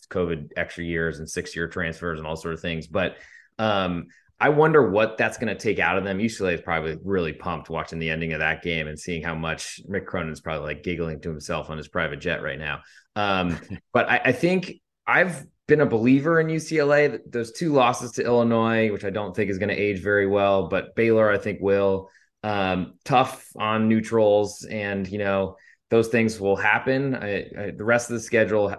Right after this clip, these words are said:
as you mentioned, hasn't really been that difficult. Um, really, that, that was the only two games that were outside of conference that were, that were challenging, and even in conference, I don't know that we, either you or, nor I, believe a lot in Stanford nor Oregon.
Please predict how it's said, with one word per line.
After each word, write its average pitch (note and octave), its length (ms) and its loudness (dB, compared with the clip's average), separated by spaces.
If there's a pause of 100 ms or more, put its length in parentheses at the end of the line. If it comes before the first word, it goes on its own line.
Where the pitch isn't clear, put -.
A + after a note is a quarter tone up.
(100)
as G2 200 -6
you F#2 140 -6
mentioned, F#2 380 -4
hasn't F2 240 -6
really F2+ 160 -4
been F2 280 -4
that F2 240 -2
difficult. E2 680 -6
Um, D#2 420 -8
really, E2+ 340 -2
that, D#2+ 200 -10
that D#2+ 160 -10
was E2 140 -12
the - 100 -6
only F#2 220 -6
two G#2 180 -4
games F2+ 340 -2
that C#2 140 -4
were E2 260 -4 (300)
outside G#2+ 320 -2
of F#2 80 -4
conference G2 380 -4
that F2+ 120 -4
were, F2+ 240 -6
that F#2+ 100 -4
were E2+ 120 -6
challenging, B2 840 0
and F2+ 400 -6 (320)
even G#2+ 300 0 (160)
in A2+ 180 0
conference, G2+ 420 -2
I G2+ 60 0
don't G#2+ 140 -2
know G2+ 80 -4
that F#2+ 160 -2
we, G#2 240 -8
either G#2 280 2
you G2+ 220 0
or, G2+ 220 2
nor G#2+ 260 2
I, F#2+ 200 2
believe F#2 300 -6
a F2+ 60 -4
lot F2+ 260 0
in F2+ 60 -10
Stanford F2+ 480 -6
nor E2+ 140 -4
Oregon. E2 600 0